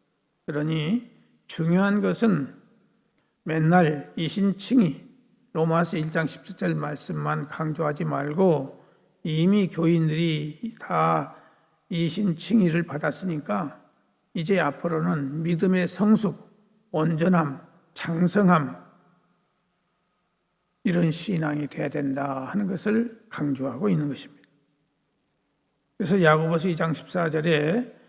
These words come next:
"내 형제들아, 만일 사람이 믿음이 있노라 하고 행함이 없으면 무슨 유익이 있으리요?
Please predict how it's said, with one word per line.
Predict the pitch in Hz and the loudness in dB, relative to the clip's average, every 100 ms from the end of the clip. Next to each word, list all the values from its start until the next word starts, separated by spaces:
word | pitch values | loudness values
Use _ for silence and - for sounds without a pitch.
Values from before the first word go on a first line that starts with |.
| _ | _
"내 | 208 156 170 | -2 0 2
형제들아, | 147 208 185 165 147 143 127 123 - - _ _ _ _ _ | 2 4 4 4 2 0 -2 -8 -14 -20 _ _ _ _ _
만일 | 156 151 165 185 170 | -2 2 4 2 0
사람이 | - 170 165 170 165 180 247 262 - - _ - | -2 0 2 2 2 4 4 2 -8 -20 _ -4
믿음이 | 156 160 202 196 | 0 2 4 4
있노라 | 160 165 170 175 156 | 4 2 2 2 2
하고 | 160 175 202 139 - - _ _ - | 0 4 4 2 -6 -20 _ _ 0
행함이 | 262 220 226 233 | 4 6 6 6
없으면 | 185 185 190 214 160 - - _ _ _ _ | 4 0 2 2 2 -4 -14 _ _ _ _
무슨 | - 175 165 233 226 | -2 2 4 6 6
유익이 | 190 180 180 214 | 6 4 2 0
있으리요? | 170 - 156 143 139 135 131 120 120 | -2 -2 -2 -2 -2 -2 -4 -8 -10